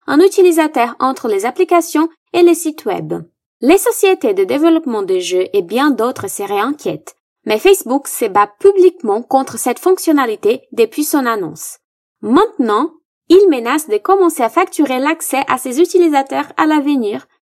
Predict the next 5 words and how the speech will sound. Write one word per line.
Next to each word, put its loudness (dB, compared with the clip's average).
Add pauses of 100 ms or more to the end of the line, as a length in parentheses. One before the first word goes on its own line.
si 2 (220)
ils 0
refusent 0 (100)
l'accès. -8 (520)
Maintenant, 4